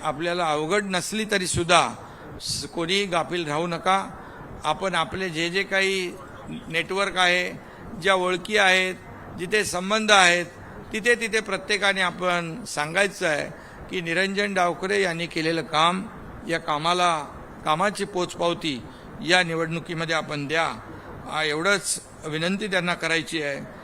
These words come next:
आणि पुन्हा एकदा मी, मला वाटतं निरंजनचं अभिनंदन करायला काय हरकत नाही, कारण काय समोर काहीच नाही आहे. नाईक साहेब बरोबर ना?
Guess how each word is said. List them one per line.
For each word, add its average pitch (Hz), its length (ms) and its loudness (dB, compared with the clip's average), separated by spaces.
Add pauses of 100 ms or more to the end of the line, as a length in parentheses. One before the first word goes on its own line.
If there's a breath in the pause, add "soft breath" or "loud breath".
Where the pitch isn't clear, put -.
(360 loud breath)
आणि 165 500 2 (240)
पुन्हा 196 260 6
एकदा 165 360 2 (680)
मी, 175 420 4 (160)
मला 165 200 6
वाटतं 185 260 2
निरंजनचं 190 560 2
अभिनंदन 202 520 2
करायला 208 280 4
काय 214 140 2
हरकत 190 340 -2
नाही, 202 160 -2
कारण 180 220 -2
काय 190 280 0
समोर 185 340 -4
काहीच 190 340 0
नाही 156 320 2
आहे. 127 120 -4 (3000)
नाईक 185 220 6
साहेब 220 180 2
बरोबर 220 240 4
ना? 220 140 -2